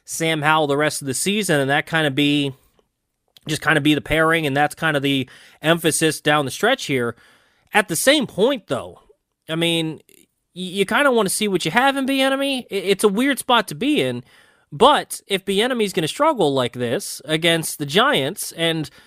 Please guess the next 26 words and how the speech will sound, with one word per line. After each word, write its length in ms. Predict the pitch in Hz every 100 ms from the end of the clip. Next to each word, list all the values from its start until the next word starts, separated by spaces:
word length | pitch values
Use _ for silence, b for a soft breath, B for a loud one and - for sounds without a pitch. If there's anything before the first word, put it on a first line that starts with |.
| b
who 140 | - 226
knows 340 | 214 202 233
what 140 | 160 143
changes 420 | 160 151 135 123
happen 320 | 143 143 143
in 120 | 131
New 80 | 123
York, 340 | 143 202 147
you 80 | -
know, 80 | 131
people 300 | 131 156 139
are 60 | 127
calling 360 | - 165 180
for 140 | - 151
Daboll's 500 | 151 156 147 143 -
job, 380 | 135 139 147
and 80 | 143
again, 260 | 123 180 127
that's 180 | 147 -
what 120 | 110
makes 240 | 127 123
this 160 | 127 113
so 180 | 127 110
bad. 400 | - 147 85 98
I 40 |
mean, 220 | 110 104